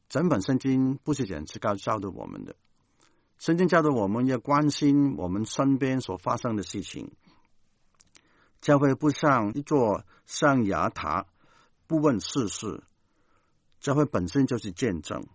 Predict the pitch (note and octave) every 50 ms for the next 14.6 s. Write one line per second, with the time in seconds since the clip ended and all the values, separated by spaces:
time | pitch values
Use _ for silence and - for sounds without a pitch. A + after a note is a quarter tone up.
0 | _ _ _ _ _ _ _ _ _ _ _ _ _ _ - B2+ B2+ G#2+ - -
1 | - C#3 A#2+ G#2 - - - - - _ _ _ _ _ _ _ _ _ _ _
2 | _ - C3 B2+ A#2+ A2+ G#2 F2 E2 G#2 C3+ D3 C#3+ C3 C#3+ - - E2 E2+ G2
3 | - G#2 A#2 C#3 B2+ F#2+ E2 D#2 E2+ F#2+ F#2 A2+ G#2+ F#2 - - E2+ C#2+ B1 C2
4 | F#2 A2+ A2 F2 - - _ _ _ _ _ _ _ _ _ _ - - D3+ C#3
5 | A#2+ - - G2 F#2+ G2 A2 B2+ C3+ C3 A#2+ G2+ - - _ _ _ - F2+ F#2+
6 | A2+ A2+ - - C#3+ C#3+ C#3+ C#3 C#3+ C3 B2+ B2 B2+ C3 - - G#2 G#2 G#2+ -
7 | D3+ B2+ B2 - C3 A2+ A2 G2+ - - A#2 G2+ - - - - - - _ _
8 | _ _ _ _ _ _ _ _ _ _ _ _ _ E3+ E3 C#3+ C#3+ B2+ - F#2+
9 | D2+ E2 G2+ G#2 A2+ G2+ C#2+ - - _ _ _ _ _ _ _ _ D2+ E2+ F2
10 | F#2+ A2 A#2 B2+ C3 B2 A#2 G#2 F#2+ F#2+ - _ _ _ _ _ _ _ _ -
11 | C#3 C#3+ C3+ A2 F#2 G#2 G#2+ B2+ B2 A#2 - C3 A#2+ A2+ A2 - - _ _ _
12 | _ _ _ _ _ _ _ _ - - G#2+ G2+ G#2 - - B2+ A#2+ - - -
13 | C3 A#2+ A#2 G2+ F#2 - - _ _ _ _ _ _ _ _ - C3 B2 G#2+ G2
14 | F#2 - G#2 F#2 E2+ E2+ D2 A1 A1 A1+ -